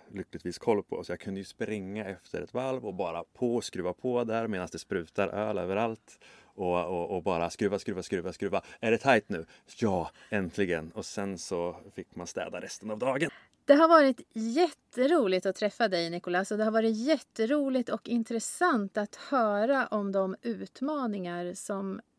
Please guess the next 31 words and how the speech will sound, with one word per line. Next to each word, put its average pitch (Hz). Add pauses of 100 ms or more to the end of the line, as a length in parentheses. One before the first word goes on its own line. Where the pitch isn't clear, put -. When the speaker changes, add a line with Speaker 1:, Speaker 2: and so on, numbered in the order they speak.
Speaker 2:
kan 220
möta 214
en 196
när 208
man 202
drivs 214
av 180 (160)
sin 190
passion 226
eller 208
sina 208
Speaker 1:
Ja. 208
Speaker 2:
värderingar. 220
För 214
det 233
är 233
det 254
jag 214
på 214
något 208
sätt 196
har 190 (360)
fått 202
intrycket 196
att 185
du 190
gör 196
i 190
det 180
här 185
företagandet. 214